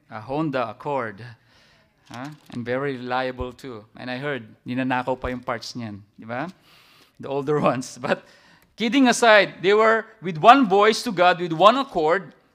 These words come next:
and said, "Lord, thou art God, which has made heaven and earth, and the sea, and all then that is." You know, these brethren in the Lord dropped to their knees and joined hands and prayed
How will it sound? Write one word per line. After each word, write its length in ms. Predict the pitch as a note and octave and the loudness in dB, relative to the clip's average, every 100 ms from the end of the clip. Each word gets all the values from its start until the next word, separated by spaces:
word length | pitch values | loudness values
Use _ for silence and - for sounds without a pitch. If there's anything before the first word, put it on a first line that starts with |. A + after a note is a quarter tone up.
| _ | _
and 240 | F#3 A#3 A#3+ | 0 2 0
said, 400 | - G3 F#3 D3+ | 0 2 2 4
"Lord, 480 | G3 A3 F3 B2 | 6 8 6 0
thou 300 | A2+ F3+ G3 | 4 6 6
art 280 | F#3+ F3 D#3 | 4 -2 -2
God, 440 | D#3+ E3+ D3 C3 B2 | 0 2 2 0 -6
which 140 | C#3+ | -10
has 220 | D3 C#3 | -10 -10
made 240 | C#3 C#3 C3 | -8 -8 -6
heaven 300 | D3 C3+ C3 | -8 -8 -10
and 140 | C#3+ | -10
earth, 260 | D3+ B2+ _ _ _ | -10 -10 _ _ _
and 160 | - C3+ | -8 -6
the 60 | |
sea, 320 | C3+ - F3+ D#3 | -8 -8 -8 -6
and 140 | C3 | -4
all 260 | D3+ D#3 D#3 | -2 -4 -4
then 380 | C3+ C#3 C#3 C#3 _ _ | -8 -8 -8 -14 _ _
that 220 | B2+ B2 - - | -12 -10 -12 -18
is." 760 | A2+ G2+ - - - - - _ _ _ _ _ | -18 -18 -20 -20 -20 -20 -20 _ _ _ _ _
You 120 | - | -4
know, 240 | F3 B3+ C4 _ _ | 0 0 -2 _ _
these 360 | B2+ B3+ - - - | -2 -2 -2 -6 -16
brethren 580 | B2 C#3+ G#3 G#3 A3 G#3+ | -4 4 4 4 2 0
in 120 | G3+ | 0
the 100 | F#3 | -2
Lord 460 | G#3 G#3+ D#3+ D3 B2 _ _ _ A#2 | 2 4 4 2 -4 _ _ _ -6
dropped 680 | D3+ F#3 A3 - G#3 - - | 4 6 4 -2 -20 -20 -14
to 120 | G#3 | -6
their 180 | F#3+ F3 | -6 -6
knees 400 | F#3+ G3 F#3+ - | -10 -10 -12 -12
and 220 | E3+ D3 | -12 -6
joined 300 | E3 G3 G3 | -2 -2 -2
hands 340 | D#3+ F3 D#3+ - | -6 -8 -8 -6
and 240 | D#3 D3+ D3+ - | -6 -6 -10 -2
prayed 560 | D3 C#3+ D3 D#3 A2+ | 0 0 -2 -4 -6